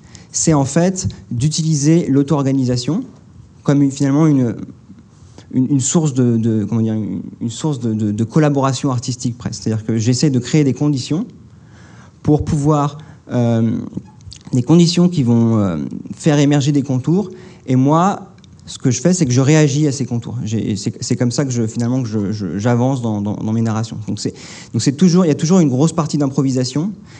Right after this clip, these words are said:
il y a une grosse partie expérimentale, c'est-à-dire que quand je fais des, des performances ou quand je monte des installations, je suis pas capable de dire ce qui, ce qui va se passer à chaque instant. Donc c'est vraiment l'idée,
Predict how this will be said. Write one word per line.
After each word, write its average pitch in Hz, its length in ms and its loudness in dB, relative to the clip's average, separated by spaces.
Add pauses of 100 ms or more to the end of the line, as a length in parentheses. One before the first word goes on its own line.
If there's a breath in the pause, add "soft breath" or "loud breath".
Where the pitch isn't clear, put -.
(100)
il - 40 0
y 127 40 4
a - 20 6
une 127 80 4
grosse 147 240 4
partie 143 240 -2
expérimentale, 131 680 2
c'est-à-dire 127 240 0
que 101 60 -6
quand 123 100 2
je 120 100 0
fais 143 140 2
des, 123 180 4
des 120 120 2
performances 131 640 0
ou 113 40 -6
quand 117 200 -2
je 107 80 -2
monte 120 160 4
des 113 80 2
installations, 120 580 -2 (500 loud breath)
je 113 160 2
suis 113 160 0
pas 147 120 2
capable 147 320 0
de 120 80 -2
dire 127 180 0
ce - 60 -10
qui, - 160 -10
ce - 100 -12
qui - 100 -8
va 120 100 2
se 123 100 -4
passer 127 300 -2
à 110 100 0
chaque - 260 -6
instant. 127 220 -6
Donc - 480 -10
c'est - 140 -6
vraiment 127 280 2
l'idée, 139 400 2